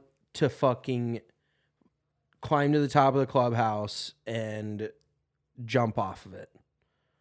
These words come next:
Like, four fifty-five. And it's three really good players. Like you said, they're not looking for golf balls. And I, uh, let, let's just legalize rangefinders everywhere.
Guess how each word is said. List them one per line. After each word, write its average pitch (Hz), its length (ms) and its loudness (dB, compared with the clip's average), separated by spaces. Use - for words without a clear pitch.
Like, 127 460 0
four 202 360 -2
fifty-five. 165 1040 -10
And 160 100 4
it's 156 180 0
three 175 540 0
really 160 500 8
good 143 280 2
players. 123 680 0
Like 143 280 0
you 143 80 -4
said, 139 220 4
they're 120 100 -2
not 139 240 4
looking 127 260 0
for 123 100 -2
golf 107 320 -2
balls. 98 280 -8
And 175 120 0
I, 180 120 6
uh, 165 100 2
let, 185 260 0
let's 214 200 8
just - 340 0
legalize 139 500 6
rangefinders 120 680 2
everywhere. 113 580 0